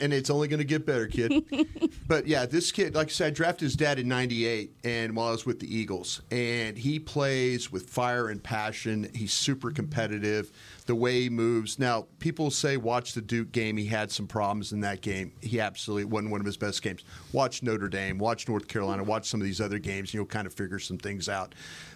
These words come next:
Speaker 1: But this guy plays downhill. He plays fast. He knows how to cover. He's got the lateral agility, the quickness, the sideline to sideline. I saw him at the time. The ball carriers are at the sticks. He's hitting the guy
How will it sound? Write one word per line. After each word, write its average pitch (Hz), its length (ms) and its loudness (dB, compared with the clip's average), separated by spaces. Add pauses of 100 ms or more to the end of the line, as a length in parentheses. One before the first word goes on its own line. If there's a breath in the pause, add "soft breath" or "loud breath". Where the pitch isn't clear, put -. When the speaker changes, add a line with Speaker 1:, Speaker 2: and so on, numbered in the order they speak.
Speaker 1:
But - 120 -4
this 156 180 2
guy 151 200 2
plays 117 420 0
downhill. 120 760 0
He 98 180 -4
plays 95 320 -4
fast. 120 520 -2
He 107 120 -6
knows 104 240 -2
how 98 80 -2
to 85 100 -10
cover. 113 520 -2 (280 loud breath)
He's 104 260 -2
got 107 240 0
the 101 140 -4
lateral 107 460 0
agility, 107 440 0
the 95 120 -4
quickness, 110 460 -2
the 98 80 -2
sideline 110 420 0
to 101 80 -2
sideline. 107 560 0 (400 loud breath)
I 110 100 0
saw 135 300 2
him 127 100 2
at 113 120 0
the - 80 -12
time. 117 400 0
The 107 120 0 (600)
ball 127 240 2
carriers 117 340 0
are 127 60 4
at 123 100 0
the - 80 -8
sticks. - 560 0
He's 120 240 -2
hitting 120 240 -2
the 113 60 0
guy 110 360 0